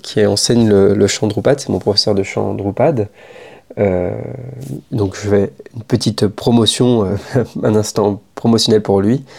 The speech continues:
Euh, donc Arnaud Didier-Jean enseigne le, le chant Drupad, qui est le chant, un chant sacré de l'Inde du Nord. Le, il enseigne aussi le yoga du son, mais il propose des enseignements, euh, aussi, euh, en ligne. Donc si le son, la vibration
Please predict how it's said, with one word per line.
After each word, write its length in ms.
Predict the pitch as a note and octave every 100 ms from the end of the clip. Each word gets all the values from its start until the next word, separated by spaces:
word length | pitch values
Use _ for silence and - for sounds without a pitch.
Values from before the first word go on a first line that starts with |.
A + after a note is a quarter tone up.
| - - - - - _ _ _ G#2+
Euh, 140 | G2+
donc 200 | G2 F#2+
Arnaud 160 | G#2 G#2+
Didier-Jean 440 | G#2+ G#2 G#2 A2+
enseigne 360 | G#2+ - A2+ G#2+
le, 320 | G2 F#2+ G2
le 120 | G2
chant 580 | F#2+ - A2 G#2+ G#2+ G#2
Drupad, 380 | A2+ G2+ A#2+ B2+
qui 120 | -
est 40 | G2+
le 140 | G2
chant, 540 | - G#2+ G#2 G2+ G2+ -
un 80 | G#2
chant 160 | -
sacré 480 | A2 G2 F#2 - A#2+
de 80 | A2+
l'Inde 200 | G2 F#2+
du 100 | F#2+
Nord. 400 | G2 A2+ B2 A#2
Le, 300 | F#2+ G2 G2+ E2+
il 180 | A2 G#2+
enseigne 240 | G2+ G#2+
aussi 220 | G2+ -
le 60 | G2+
yoga 220 | G2 G2
du 140 | F#2+ G2
son, 300 | - A#2 A#2+
mais 100 | A2
il 60 |
propose 340 | - G#2 A2 G2+
des 160 | G2+
enseignements, 600 | G2 - G2+ G2+ G2+ G2
euh, 40 | G2 G2 - - - -
aussi, 420 | G#2+ - G#2 G2
euh, 100 | G2+ A2+ -
en 120 | - G2+
ligne. 200 | G#2 A#2
Donc 160 | F#2+
si 160 | - G#2+
le 140 | G2+
son, 500 | F#2 - B2+ C3 C3+
la 100 | B2
vibration 640 | F#2 G#2+ G#2 G#2+ - A2